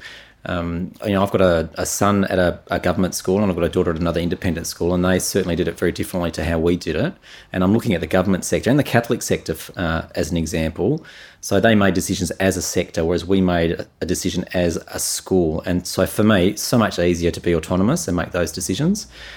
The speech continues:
And so I, I believe that, you know, we, we had a, a, a much better pathway compared to the government schools. I mean, my son's experience was he had work packs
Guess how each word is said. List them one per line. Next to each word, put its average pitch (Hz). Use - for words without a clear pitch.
And 90
so 92
I, 98
I 110
believe 87
that, 85
you 90
know, 85
we, 85
we 90
had 90
a, 82
a, 82
a -
much 92
better 85
pathway 82
compared 85
to -
the 82
government 90
schools. 85
I -
mean, 90
my 101
son's 87
experience 85
was 85
he -
had 78
work 104
packs -